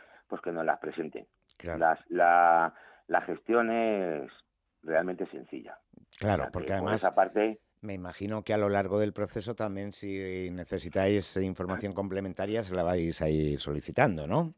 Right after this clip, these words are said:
Speaker 1: Sí, sí, claro, claro, claro, porque, oye, pues a veces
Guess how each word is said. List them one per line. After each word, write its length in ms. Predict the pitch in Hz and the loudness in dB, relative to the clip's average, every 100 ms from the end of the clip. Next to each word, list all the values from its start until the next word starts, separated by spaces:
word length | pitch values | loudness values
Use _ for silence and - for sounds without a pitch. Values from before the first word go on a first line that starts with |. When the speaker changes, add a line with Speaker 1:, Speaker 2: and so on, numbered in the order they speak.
| - | -4
Speaker 1:
Sí, 120 | 120 117 | -2 0
sí, 340 | 92 107 98 | 2 4 4
claro, 280 | 80 87 90 | 4 2 2
claro, 300 | 85 98 82 _ | 0 0 -2 _
claro, 220 | - 87 82 | -4 -4 -4
porque, 200 | 69 69 | -6 -6
oye, 180 | 82 71 | -4 -6
pues 160 | 64 | -8
a 80 | 64 | -10
veces 800 | 69 71 76 76 78 78 78 73 | -10 -8 -8 -6 -6 -6 -6 -8